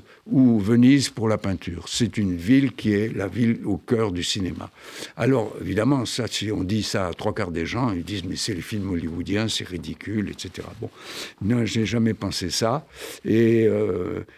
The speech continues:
j'ai, j'ai, j'ai vu que, effectivement, il y avait des, des gens qui... Euh, euh, qui étaient des producteurs à Hollywood, qui étaient même des studios, c'est encore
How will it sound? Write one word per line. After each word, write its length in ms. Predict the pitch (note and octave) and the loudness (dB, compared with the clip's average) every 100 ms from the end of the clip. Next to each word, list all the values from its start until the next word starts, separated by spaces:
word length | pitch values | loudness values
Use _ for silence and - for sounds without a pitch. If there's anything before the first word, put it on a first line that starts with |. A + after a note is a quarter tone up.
| _ - | _ -10
j'ai, 1200 | G#2+ F#2 G#2+ G#2 F#2+ F#2 E2+ F2+ F2+ E2+ E2 D#2+ _ _ - | -6 0 2 2 0 0 -2 -2 -2 -4 -6 -10 _ _ -14
j'ai, 280 | - G2 G#2 | -8 -6 -4
j'ai 220 | F#2 F2+ | -4 -2
vu 320 | F#2 F2 D#3 D3+ | 0 4 4 4
que, 320 | - B2 C3 | 4 4 4
effectivement, 720 | - A2 - G#2 E2+ G#2+ D3 | 2 -4 -2 -2 0 2 4
il 80 | C3+ | 4
y 80 | G#2+ | 2
avait 360 | F2 G#2+ B2+ | 2 4 4
des, 500 | G#2+ G2 F#2 E2+ E2 - _ _ _ _ - - | 4 2 2 0 -2 -10 _ _ _ _ -20 -10
des 380 | G2+ G2 G#2 F#2+ | -2 2 4 2
gens 260 | F2+ C3 | 2 2
qui... 640 | C3 - G2+ G#2 G2 F#2 F2 | 2 2 4 6 6 4 2
Euh, 400 | E2 D#2+ D#2+ - - - - | 2 0 -4 -8 -16 -20 -12
euh, 460 | - - - - - - | -8 -6 -6 -8 -8 -4
qui 140 | G#2+ | -2
étaient 220 | F2+ G#2+ | 0 0
des 120 | F#2 | 0
producteurs 720 | F#2+ G#2 F#2+ - B2+ C#3 D#3 | 0 -2 -2 -2 2 4 4
à 60 | G#2 | 2
Hollywood, 580 | F#2 F2+ F#2 F#2 C#3+ D3 | -2 -2 -2 2 2 2
qui 100 | B2+ | -2
étaient 220 | - G2 | 0 0
même 260 | F2+ F#2+ F2+ | 0 0 -2
des 140 | E2+ | -2
studios, 580 | - - B2+ A#2+ C#3 D#3 | -2 0 2 4 4 4
c'est 160 | - G2 | -2 -6
encore 300 | A2 G2+ | -4 -2